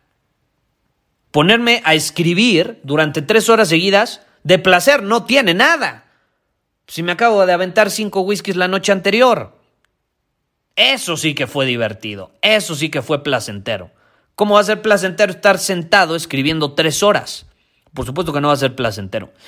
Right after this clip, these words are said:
¿Quieres saber cómo yo soy capaz de trabajar hasta doce horas seguidas y disfrutarlo al máximo? Pues muy sencillo. Me he encargado de no asociar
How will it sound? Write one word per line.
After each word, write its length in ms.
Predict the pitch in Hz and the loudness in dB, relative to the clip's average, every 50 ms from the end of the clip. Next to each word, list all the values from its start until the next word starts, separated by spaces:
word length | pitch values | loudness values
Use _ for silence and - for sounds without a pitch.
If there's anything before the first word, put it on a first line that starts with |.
| - - - _ - | -20 -20 -20 _ 0
¿Quieres 300 | - 240 240 233 - - | 2 4 4 4 4 4
saber 360 | 196 180 185 196 190 180 - | 4 6 6 4 4 2 0
cómo 220 | - 190 185 185 | -4 -4 -2 0
yo 140 | 180 170 175 | -2 -2 -2
soy 180 | 151 185 180 - | 0 -2 0 0
capaz 540 | 160 135 - - 151 139 123 113 - - - | -2 -4 0 2 2 2 2 -2 -6 -12 -12
de 100 | 127 120 | -12 -10
trabajar 680 | 117 127 123 117 117 - - 147 139 131 123 113 - _ _ _ - - - _ | -6 -4 -4 -4 -4 -2 0 0 0 0 -2 -6 -14 _ _ _ -20 -20 -14 _
hasta 280 | - 131 - - 139 135 | -10 -10 -4 -4 -2 0
doce 280 | 151 165 156 - 143 | 0 0 0 0 0
horas 260 | 139 147 147 147 143 - | 2 2 2 0 0 -4
seguidas 420 | 131 113 117 131 135 131 120 123 | -6 -6 -4 -2 -2 -2 -2 -4
y 40 | 117 | -6
disfrutarlo 480 | 110 104 - 113 107 - 143 143 143 | -8 -6 -8 -12 -4 -2 -2 0 0
al 100 | 135 127 | 0 0
máximo? 460 | 127 135 135 127 - 139 123 131 - - - - - - | 0 -2 -2 -2 -2 -6 -4 -6 -6 -8 -12 -20 -20 -18
Pues 160 | _ - 127 143 | _ -6 -4 0
muy 140 | 170 196 | 0 0
sencillo. 640 | 196 185 165 143 117 170 208 214 170 127 101 85 - _ _ _ _ _ _ _ _ _ _ _ _ _ _ _ _ _ | 2 0 -2 -2 -2 -4 -4 -2 -2 -4 -4 -6 -8 _ _ _ _ _ _ _ _ _ _ _ _ _ _ _ _ _
Me 140 | - 120 123 | -4 0 0
he 60 | 135 | 0
encargado 800 | 156 160 - 185 175 165 165 175 165 135 120 120 120 143 190 202 _ _ _ _ _ _ _ _ _ _ _ _ - | 0 2 2 2 2 2 2 2 2 2 0 -2 -4 -4 -8 -10 _ _ _ _ _ _ _ _ _ _ _ _ -10
de 200 | 120 117 117 117 | -2 0 2 2
no 280 | 120 127 143 143 151 | 4 4 4 4 4
asociar 880 | 156 160 - 185 175 - - 185 175 147 123 110 104 101 95 - _ _ | 4 2 0 -2 -2 -2 0 2 4 4 4 2 0 -2 -8 -14 _ _